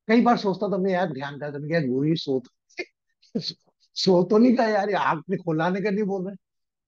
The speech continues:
Really, that I try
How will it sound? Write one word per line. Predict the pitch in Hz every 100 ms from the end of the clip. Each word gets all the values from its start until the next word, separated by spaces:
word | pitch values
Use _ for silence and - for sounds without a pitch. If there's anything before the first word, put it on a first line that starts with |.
| _ _ _ _ _ - 185
Really, | 220 147 165 _ _ _ _ _ _ _ _ -
that | 143 240 240 - 170
I | 226 220
try | - 147 165